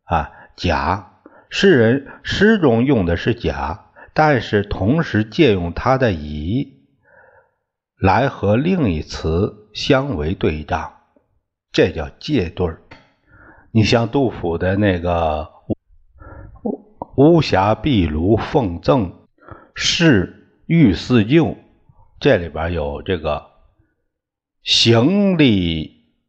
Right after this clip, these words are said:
烟雾旧，朱毛问老翁”。行李这个李并不是桃李的李，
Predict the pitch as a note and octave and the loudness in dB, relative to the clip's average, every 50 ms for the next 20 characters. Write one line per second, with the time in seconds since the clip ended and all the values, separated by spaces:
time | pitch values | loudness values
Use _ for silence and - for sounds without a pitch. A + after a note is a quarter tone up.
0 | _ _ _ - C3+ A#2+ B2+ D#3+ D#3 D3+ D#3 D#3 D#3+ D#3 B2+ F#2 F2 F2 E2+ E2+ | _ _ _ -6 -4 0 2 2 2 2 2 0 0 0 -2 -2 -2 -2 -2 -2
1 | E2 D#2+ - - C3+ B2 G2 E2+ D#2+ D#2 D2 - _ _ _ _ _ _ _ _ | -4 -2 0 2 4 4 4 2 0 -4 -8 -12 _ _ _ _ _ _ _ _
2 | _ _ _ _ _ - - G3+ G#3+ G#3+ G#3 G#3 F#3 D3 A#2+ F#2+ F2 F2+ F#2+ A2 | _ _ _ _ _ -2 2 4 4 6 6 6 4 4 4 2 2 2 4 4
3 | B2+ A2+ G3+ - - D#3+ D#3+ C3 G#2 G#2+ C#3 D#3+ D3+ A#2 F#2+ F2 E2 D#2+ D#2 D2 | 4 4 2 -2 -6 -12 -12 -6 -2 2 2 2 2 2 0 -2 -4 -4 -4 -4
4 | D2+ D#2+ D#2+ D#2 E2+ F#2+ G#2+ B2 C3 - - _ _ _ _ _ _ _ _ _ | -4 -4 -4 -2 0 0 0 -2 -2 -6 -12 _ _ _ _ _ _ _ _ _
5 | _ _ _ _ _ _ _ _ _ _ _ _ _ _ _ _ _ - - - | _ _ _ _ _ _ _ _ _ _ _ _ _ _ _ _ _ -20 -20 -20
6 | - - - - - A2 A2+ G#2+ A#2+ E3+ G3+ A3+ A3+ A3 G#3 D3+ A#2+ G#2+ B2+ B2 | -16 -8 -4 0 2 2 4 4 4 4 4 6 6 6 6 6 4 4 2 2
7 | C3+ B2+ G#2+ F2 E2 E2 E2 F2 G2+ A2+ A2 - - - A3 A3 G#3 B2+ - - | 2 2 2 0 -2 -2 0 0 0 0 -2 -4 -4 0 2 2 2 2 0 0
8 | G2 F2 - F#2 E2+ - - - - D#2 E2 F#2 F#2 E2 D#2 D#2+ D#2+ D#2+ D#2 D2 | -2 0 0 0 -2 -2 -2 -2 0 0 0 0 0 -2 -2 -4 -4 -6 -6 -8
9 | C#2+ C#2+ D#2 - - | -10 -10 -12 -14 -14